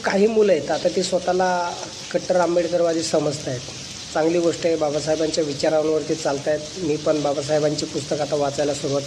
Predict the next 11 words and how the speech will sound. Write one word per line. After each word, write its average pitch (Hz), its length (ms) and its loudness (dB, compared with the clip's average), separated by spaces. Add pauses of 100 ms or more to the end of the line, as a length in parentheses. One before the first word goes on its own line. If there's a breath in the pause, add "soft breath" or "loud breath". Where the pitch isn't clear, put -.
केलेली 147 260 0
आहे, 143 80 2
वाचतोय, 143 480 0 (1300)
खूप 165 140 -2 (260)
छान 165 180 2
वाटतं. 160 360 0 (1120)
पण 269 420 0 (2250)
मला 233 680 2 (600)
काही 226 160 4
गोष्टी 214 300 2
खटकतात - 440 -4